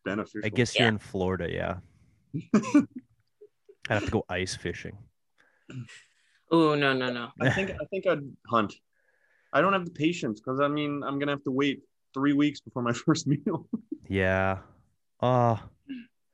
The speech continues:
Speaker 2: I guess. <laughs> Okay.
Speaker 1: <laughs> Starting from ground zero.
Speaker 2: But what if, what if you don't even hunt anything and,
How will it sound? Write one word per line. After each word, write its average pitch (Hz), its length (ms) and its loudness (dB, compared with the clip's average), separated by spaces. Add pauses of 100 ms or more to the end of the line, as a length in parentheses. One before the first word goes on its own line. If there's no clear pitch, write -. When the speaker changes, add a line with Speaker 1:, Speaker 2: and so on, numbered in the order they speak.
(200)
Speaker 2:
I 120 80 4
guess. 120 640 4
<laughs> - 40 -20 (440)
Okay. 202 840 8 (180)
Speaker 1:
<laughs> - 80 -20
Starting 185 440 6
from 170 180 2
ground 143 340 4
zero. 131 300 8
Speaker 2:
But 165 200 8
what 135 300 6
if, 139 240 6
what 135 100 8
if 147 120 4
you 165 60 6
don't 156 140 6
even 135 140 4
hunt 120 320 0
anything 95 460 -2
and, 98 160 -2